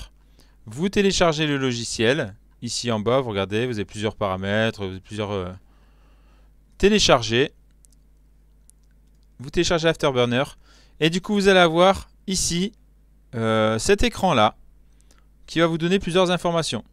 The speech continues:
Donc ici en haut, on a le core voltage, la power limit qui a été augmentée, vous voyez, hein, par rapport à ce que j'avais réglé.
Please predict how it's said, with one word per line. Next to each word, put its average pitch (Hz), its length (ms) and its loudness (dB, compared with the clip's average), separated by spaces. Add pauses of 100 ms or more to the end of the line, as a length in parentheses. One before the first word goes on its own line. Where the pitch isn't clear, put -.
(1120)
Donc 123 200 -6
ici 170 280 -2
en 165 80 2
haut, 160 100 0
on 147 60 0
a 131 60 2
le 117 60 -2
core 131 160 0
voltage, 156 600 2 (380)
la 151 200 2
power 165 300 2
limit 151 240 -4
qui - 180 -4
a - 20 6
été 151 160 2
augmentée, 165 440 0
vous 151 60 -2
voyez, 135 260 2
hein, 131 140 -2
par 127 120 -4
rapport 123 220 -2
à 123 40 0
ce - 80 -8
que 127 80 -8
j'avais 120 180 -2
réglé. 117 400 -2